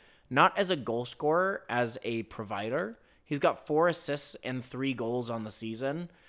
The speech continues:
whereas previously he'd probably be sitting at this stage of the campaign with, like, six goals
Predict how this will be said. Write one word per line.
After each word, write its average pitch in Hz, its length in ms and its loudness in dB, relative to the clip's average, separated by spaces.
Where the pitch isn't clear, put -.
whereas 143 320 6
previously 175 580 2
he'd 123 220 -6
probably 139 240 4
be 120 140 -2
sitting 123 420 0
at - 180 -8
this 131 140 0
stage 123 260 0
of 117 60 -6
the 110 80 -8
campaign 113 400 -6
with, 107 100 -14
like, 110 160 -8
six - 380 2
goals 113 340 -4